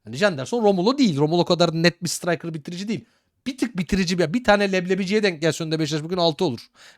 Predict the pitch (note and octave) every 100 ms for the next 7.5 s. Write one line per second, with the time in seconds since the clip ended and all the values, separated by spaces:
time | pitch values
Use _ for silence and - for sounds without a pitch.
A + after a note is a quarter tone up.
0 | G#2+ G#2 E3 F#3 G#3 A#3 G#3+ G3 C3+ A#2+
1 | C3 C#3+ C#3+ C#3 - _ _ - A2 C3+
2 | C#3 D3+ E3+ D#3 D3 A2+ F#2+ - _ _
3 | _ _ _ _ _ _ - C#3+ C#3+ B2+
4 | D3 C#3+ A2+ G#2 F2+ F2+ - - _ _
5 | _ _ _ _ - G#3 D4+ B3+ B3 A#3
6 | G3 A3+ A3 A3 C4+ C#4+ B3 A#3+ A#3 C#4
7 | B3+ C#4 D#4 -